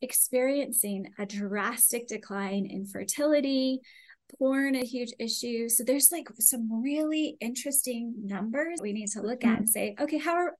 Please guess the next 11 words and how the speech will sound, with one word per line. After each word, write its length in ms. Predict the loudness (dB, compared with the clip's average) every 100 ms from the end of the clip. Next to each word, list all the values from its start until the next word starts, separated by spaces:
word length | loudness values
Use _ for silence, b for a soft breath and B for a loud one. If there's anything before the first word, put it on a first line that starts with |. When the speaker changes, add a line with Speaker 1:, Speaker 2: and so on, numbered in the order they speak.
| _ -4
Speaker 1:
how 140 | 0 2 4
are 60 | 2
we 140 | 2
doing?" 480 | 2 2 -2 -4 -6 _ _
Speaker 2:
There's 400 | 6 8 6 -2 -10 -14
so 640 | -14 2 8 10 10 8 8
much 600 | 10 12 10 4 -4 0
underneath 720 | 8 10 10 10 10 8 6 2
all 240 | 2 4 4
of 140 | 0
that. 440 | -2 -2 -4 -6